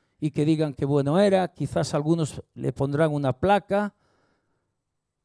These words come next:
diciendo que era una gran persona, pero es lo que te vas a llevar. Es lo que te vas a llevar aquí en la tierra. En cambio, si tú pones la confianza en Dios,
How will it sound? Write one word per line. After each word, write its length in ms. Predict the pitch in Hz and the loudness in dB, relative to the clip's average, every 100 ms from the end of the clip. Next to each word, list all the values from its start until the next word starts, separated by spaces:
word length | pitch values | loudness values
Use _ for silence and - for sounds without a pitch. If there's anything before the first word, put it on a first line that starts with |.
| _ _ _ | _ _ _
diciendo 640 | 123 139 - 170 170 160 | -4 -2 2 2 4 0
que 80 | - | 2
era 120 | 156 | 2
una 160 | 156 147 | 2 0
gran 260 | 147 151 139 | -2 -4 -2
persona, 680 | 131 - 190 185 180 190 - _ _ _ _ _ _ | -2 0 2 2 0 -6 -12 _ _ _ _ _ _
pero 280 | - 151 160 | 0 4 6
es 120 | 180 | 4
lo 100 | 175 | 2
que 100 | 165 | -2
te 120 | - 156 | -2 -4
vas 180 | 151 | -4
a 60 | 139 | -4
llevar. 440 | 131 127 120 107 _ _ _ _ _ _ _ _ - | -2 -2 -2 -6 _ _ _ _ _ _ _ _ -4
Es 280 | 170 - - | -4 -4 -4
lo 160 | 147 | -4
que 120 | 135 | -4
te 80 | 127 | -4
vas 180 | 139 131 | -4 -4
a 60 | 127 | -4
llevar 260 | 131 127 | -4 -4
aquí 200 | 123 - | -6 -8
en 100 | 123 | -10
la 60 | 110 | -8
tierra. 400 | 120 110 104 - _ _ _ - | -8 -10 -10 -16 _ _ _ -8
En 140 | 139 | -4
cambio, 320 | 180 180 175 | -2 0 0
si 200 | - 156 | 0 -4
tú 380 | - 208 202 135 _ _ _ | 0 2 2 0 _ _ _
pones 280 | - 175 175 | -2 0 0
la 120 | 160 | -2
confianza 540 | - 151 139 170 160 180 | -2 -4 -2 -4 -4 -4
en 80 | 185 | 0
Dios, 460 | 185 151 131 - | 2 2 -2 -12